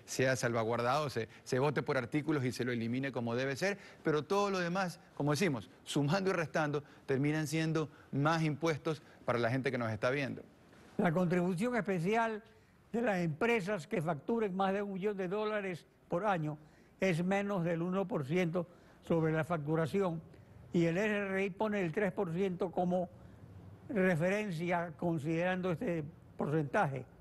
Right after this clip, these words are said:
Speaker 2: para la recaudación del impuesto a la renta. Esta cantidad, que aparentemente no es tan alta, afecta a las empresas como contribución especial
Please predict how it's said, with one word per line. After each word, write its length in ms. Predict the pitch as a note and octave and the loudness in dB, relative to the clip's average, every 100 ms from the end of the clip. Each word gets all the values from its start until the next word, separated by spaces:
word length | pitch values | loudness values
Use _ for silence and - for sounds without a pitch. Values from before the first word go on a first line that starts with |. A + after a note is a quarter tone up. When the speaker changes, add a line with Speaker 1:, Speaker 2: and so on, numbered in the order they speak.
| - - - - | -20 -20 -20 -8
Speaker 2:
para 220 | - B3+ B3 | -2 0 0
la 60 | |
recaudación 580 | F3+ D3 D3 D#3 G3 F#3 | 0 0 2 0 0 0
del 120 | E3+ | 0
impuesto 300 | D#3 E3 D3 | 0 0 0
a 40 | D#3 | 0
la 100 | D3 | 0
renta. 420 | E3+ C3+ A#2 - - - - G2 - - | 0 -2 -6 -10 -12 -14 -12 -10 -12 -2
Esta 300 | A3 A3 A#3 | 0 2 0
cantidad, 560 | G3+ G3 E3+ E3+ D#3+ C3+ - - - - | -2 -2 -2 0 -2 -4 -14 -20 -20 -6
que 80 | A#3 | -4
aparentemente 880 | F3 F3 F#3+ F#3 F#3 G3 F3 F#3+ | 0 0 0 0 0 0 0 0
no 180 | E3+ F3+ | 2 0
es 100 | F3 | 0
tan 200 | F#3 F3+ | 0 2
alta, 380 | F3+ C#3 D#3 - - - - - - | 0 0 -6 -8 -14 -20 -20 -8 -4
afecta 680 | E3+ G#3+ G#3+ B3 A3 G3 | 0 0 2 2 0 0
a 160 | G#3 F#3 | 0 2
las 160 | F#3 | 2
empresas 500 | F3+ E3+ G#3 G3+ A3+ | 0 -2 -4 -2 -4
como 260 | G3+ G3 F3 | -2 -4 -2
contribución 600 | E3 D#3+ A3+ A3 G3 G#3 | -4 -4 -6 -4 -2 -2
especial 580 | G3 F3 D#3 G3 G#3 | 0 -2 0 2 0